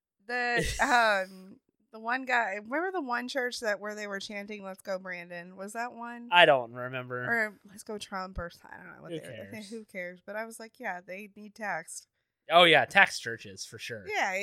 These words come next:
Speaker 1: yeah.
Speaker 2: Oh, most definitely tax churches.
Speaker 1: Dog mom vents about being excluded from Mother's Day outing.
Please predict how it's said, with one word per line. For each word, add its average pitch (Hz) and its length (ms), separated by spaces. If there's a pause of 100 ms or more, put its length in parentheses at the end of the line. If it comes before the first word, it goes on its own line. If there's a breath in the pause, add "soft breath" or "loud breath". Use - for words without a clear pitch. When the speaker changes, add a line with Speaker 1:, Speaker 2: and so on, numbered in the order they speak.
Speaker 1:
yeah. 202 240 (160)
Speaker 2:
Oh, 147 180
most 139 280
definitely 104 420
tax 95 300
churches. - 480 (380)
Speaker 1:
Dog 311 320
mom 202 640
vents 208 440
about 202 340
being 247 320
excluded 220 540
from 190 180
Mother's 202 360
Day 208 220
outing. 180 460